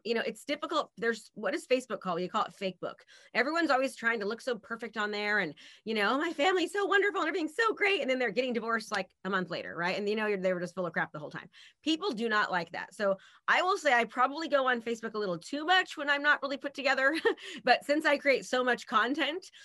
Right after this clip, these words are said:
um, it's okay because they see, like, professional Krista. But there's a plenty of times where, like, one time I was doing, I was at the Zillow conference and I,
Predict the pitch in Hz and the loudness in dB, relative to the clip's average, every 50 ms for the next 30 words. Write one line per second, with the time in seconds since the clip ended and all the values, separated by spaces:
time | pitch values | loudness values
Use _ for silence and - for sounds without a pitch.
0 | - - _ - 233 247 240 233 220 208 202 196 - 233 208 247 233 220 - 240 | -20 -14 _ 2 4 4 6 6 4 2 0 -2 -2 -2 0 0 -2 0 0 2
1 | 226 240 220 233 - 233 196 180 220 208 190 - 233 226 220 202 180 - - - | 0 2 0 0 0 0 0 2 0 0 0 -2 -2 -2 0 0 0 -2 -4 -8
2 | 202 - 190 190 190 - 226 226 220 226 254 247 - - 285 285 294 285 - - | -6 -2 -2 -2 -2 -2 -4 -4 -4 -4 -6 -6 -4 -2 -2 -2 -2 -2 -8 -18
3 | - - - _ 233 226 269 302 349 392 320 302 247 285 285 285 294 277 254 240 | -20 -20 -10 _ 2 4 6 6 6 6 4 0 0 2 0 2 2 0 2 2
4 | 262 233 220 214 208 190 208 208 208 208 - - _ - 196 196 233 247 277 285 | 2 2 2 2 -2 -2 -2 2 2 2 0 0 _ -6 -6 -2 -2 -2 -2 0
5 | 262 247 233 226 226 190 226 214 208 - 170 190 190 202 190 185 180 185 214 220 | 0 0 0 -2 -4 -4 -4 -2 -2 0 0 0 0 -2 -4 -4 -4 -4 -4 -4
6 | 226 214 208 190 175 170 185 180 175 165 - 175 170 165 170 | -4 -4 -4 -4 -4 -2 -4 -4 -4 -6 -6 -6 -4 -4 -6